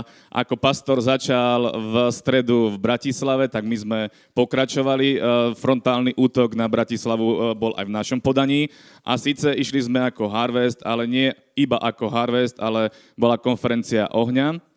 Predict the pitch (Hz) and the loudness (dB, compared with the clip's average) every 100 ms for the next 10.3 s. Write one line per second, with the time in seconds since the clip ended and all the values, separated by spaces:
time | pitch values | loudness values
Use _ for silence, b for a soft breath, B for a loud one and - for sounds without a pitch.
0 | _ _ _ - - 117 107 127 123 143 | _ _ _ -20 -16 -8 2 4 4 2
1 | 147 160 165 b b - 123 120 123 113 | 2 0 -4 b b -2 0 2 2 2
2 | 131 120 123 123 120 110 107 117 123 120 | -4 -2 -2 -2 0 0 2 2 2 2
3 | 127 120 113 117 117 113 113 104 107 113 | 2 2 2 4 4 4 4 2 2 2
4 | 107 101 104 98 98 120 - 127 123 120 | 0 0 -2 -2 -2 -4 -2 -2 0 -2
5 | 113 113 110 107 107 107 104 101 95 95 | -2 -2 -2 -2 0 0 0 -2 -2 -2
6 | 117 131 120 123 113 113 B B B - | -2 -4 -4 -2 0 -2 B B B 2
7 | 143 156 156 147 135 139 147 143 135 - | 4 4 2 4 4 4 6 4 2 0
8 | 135 127 135 175 160 160 165 - 156 151 | 2 4 4 -2 -2 -2 -2 4 4 6
9 | 147 143 120 117 143 139 143 131 123 117 | 4 4 2 2 4 6 6 6 4 4
10 | 127 127 | 2 2